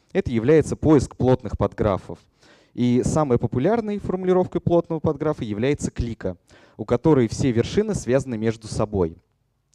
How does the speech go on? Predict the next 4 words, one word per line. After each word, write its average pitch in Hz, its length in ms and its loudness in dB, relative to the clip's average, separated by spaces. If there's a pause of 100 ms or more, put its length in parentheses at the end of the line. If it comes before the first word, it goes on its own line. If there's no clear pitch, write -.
(440)
Но 135 120 0
клика 214 320 0
является 127 500 0
достаточно, 123 760 -4